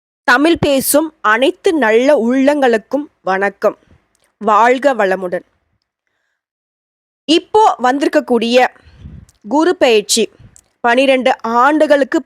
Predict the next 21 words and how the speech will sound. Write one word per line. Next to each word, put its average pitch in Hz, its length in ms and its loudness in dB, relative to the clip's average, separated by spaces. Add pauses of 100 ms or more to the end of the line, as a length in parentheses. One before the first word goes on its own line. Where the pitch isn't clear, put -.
(100)
பிறகு 277 400 0 (840)
மேஷ 269 440 2
ராசியில 233 500 0 (140)
இருந்து 359 300 0 (580)
ரிஷப 320 380 2
ராசிக்கு 240 440 -2 (180)
மாறி 208 320 -2
இருக்கிறாரு. 196 420 -2 (680)
இதன் 403 260 0 (120)
காரணமா 269 480 0 (340)
நமக்கு 294 340 -2 (220)
எந்தெந்த 349 560 2
மாதிரியான 269 640 2 (480)
அற்புதமான 285 760 0 (100)
பலன்கள் 233 440 0
நிகழப்போகுது 240 680 0 (260)
அப்படிங்கிறத 214 560 -4
நம்ம 214 200 2 (240)
சேனல்ல 240 420 2 (160)
already 220 340 2 (100)
பதிவு 208 240 -2